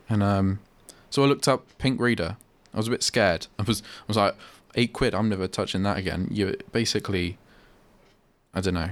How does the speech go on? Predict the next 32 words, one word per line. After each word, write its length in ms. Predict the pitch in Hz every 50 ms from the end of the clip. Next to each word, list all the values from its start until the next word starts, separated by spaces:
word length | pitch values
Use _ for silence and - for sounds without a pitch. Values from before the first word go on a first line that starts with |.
| 107 -
think 240 | - 110 107 104 107
of 100 | 98 101
a, 160 | 92 90 90
um, 320 | 85 87 87 90 90 90 - - -
an 120 | 110 98 90
anecdote. 500 | 87 90 - - - - - 87 - - -
Not 180 | 110 110 82
an 60 | 90 90
anecdote. 440 | 82 80 - - - - - -
Think 180 | - 107 104 101
of 100 | 98 98
a, 140 | 98 90 85
um, 360 | 85 85 85 92 92 101 - - - _ - - - - - - - - -
metaphor 540 | - 90 90 - - - - 92 - 101 101 - - - -
for 320 | - - - 82 - - - - _ _ _ _ - - - - - - - - - - -
the 380 | - 90 87 87 90 92 - 101 -
Oyster 260 | 101 98 - - 95
pink 200 | - 92 - -
reader. 280 | 92 90 92 95 104 - - - - - - _ _ _ _ _ _ _ _ _ - - - -
Um, 440 | 92 87 87 90 90 90 95 98 - - - - -
you 80 | -
can 100 | - 101
tweet 200 | - - 95 101
that 120 | - - -
one 200 | 98 101 107 - - - - - - - - - - - -
to 260 | - - 95 92 95 -
Insanity 380 | 101 101 101 95 95 95 - 104
Radio 260 | 113 123 120 - 104 - - - - - - -
if 120 | 98 -
you 60 | 98 98
want. 220 | 101 98 101 - - - - - - -
Um, 580 | 101 101 98 101 101 101 101 101 101 104 104